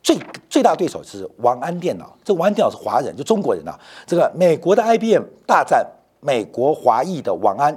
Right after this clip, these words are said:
王安电脑嘛。那当时讲的什么？就是计算。运算能力。当时的个人电脑强调的是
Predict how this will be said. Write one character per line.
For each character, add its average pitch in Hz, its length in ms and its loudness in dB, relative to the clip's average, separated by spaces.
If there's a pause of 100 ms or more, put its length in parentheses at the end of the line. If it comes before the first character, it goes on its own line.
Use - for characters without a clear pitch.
(140)
王 98 120 -4
安 147 80 -6
电 156 160 0
脑 73 140 -12
嘛。 76 120 -16 (360)
那 285 140 4
当 349 360 0
时 165 240 -6 (100)
讲 - 240 -2
的 117 80 -10
什 120 80 -14
么？ - 80 -18 (160)
就 156 120 -6
是 139 80 -8
计 - 220 -2
算。 - 140 2 (540)
运 180 260 2
算 117 320 0
能 87 140 -18
力。 147 180 -4 (1000)
当 359 320 2
时 170 420 2
的 190 200 4
个 269 260 0
人 139 160 2
电 151 160 -2
脑 92 200 -2
强 - 360 -4
调 190 160 4
的 101 120 -4
是 - 140 -12